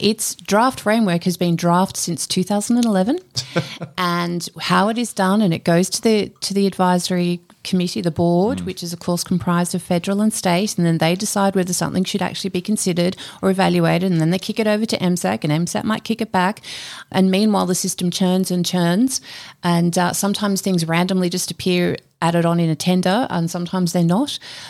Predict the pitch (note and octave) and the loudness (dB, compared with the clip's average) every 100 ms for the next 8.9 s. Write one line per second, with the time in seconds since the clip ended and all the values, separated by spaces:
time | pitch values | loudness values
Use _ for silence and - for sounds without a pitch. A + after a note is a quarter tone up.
0 | - D#3 F3 F3+ F#3 G3 G3+ G3 - F3+ | -12 -2 0 2 2 4 4 2 0 2
1 | F3 F3 - F3 E3+ - E3+ - F3 E3+ | 4 2 0 -2 -2 -2 -4 0 0 0
2 | E3+ F3 E3+ - G3 G#3 F#3 - F3 E3 | -2 -2 -2 0 -2 0 -2 -4 -4 -2
3 | D#3 D3+ E3+ F#3+ A3+ E3+ D3+ E3 E3+ F3 | 0 0 2 4 4 2 2 0 0 -2
4 | E3 G3 F#3 F3 E3+ F3+ F#3+ F#3 - F3+ | -2 0 -2 -2 -2 0 0 0 -2 -2
5 | E3 D#3+ D#3+ D#3 D#3+ - - - - E3 | -2 -2 -2 0 -2 -6 -12 -16 -8 -2
6 | F#3 F#3 E3+ D#3+ D#3+ F3+ E3 D3+ E3+ - | 0 2 2 2 2 2 2 2 0 -2
7 | E3 E3 E3+ - G#3+ - F#3 E3 E3 - | 0 2 0 0 -2 0 0 2 0 0
8 | F3 E3+ - D#3+ - - E3+ D#3+ D#3+ | 0 -2 -2 -4 -2 -2 0 0 -2